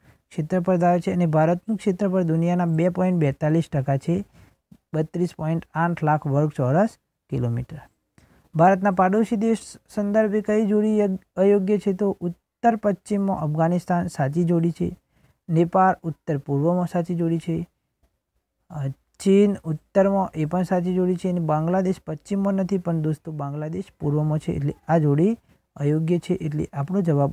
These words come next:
બાંગ્લાદેશ આવશે. તો દોસ્તો અહીંયા સુધી જ છે. હવે નેક્સ્ટ વીડિયોમાં આપણે ભારતનો ભૂપૃષ્ઠ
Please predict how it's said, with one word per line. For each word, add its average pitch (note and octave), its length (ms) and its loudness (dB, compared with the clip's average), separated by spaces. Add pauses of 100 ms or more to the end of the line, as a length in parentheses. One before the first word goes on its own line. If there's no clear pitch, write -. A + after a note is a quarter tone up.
(100)
બાંગ્લાદેશ C#3+ 560 0 (680)
આવશે. C3+ 440 -8 (680)
તો D#3+ 100 0
દોસ્તો D#3+ 320 -2
અહીંયા D#3+ 280 0
સુધી F#3+ 280 -2
જ F3 40 -4
છે. - 300 -2
હવે D#3 200 -4
નેક્સ્ટ F3 320 -2
વીડિયોમાં F3+ 360 0
આપણે D#3+ 200 -2
ભારતનો D3 400 0
ભૂપૃષ્ઠ C#3+ 600 0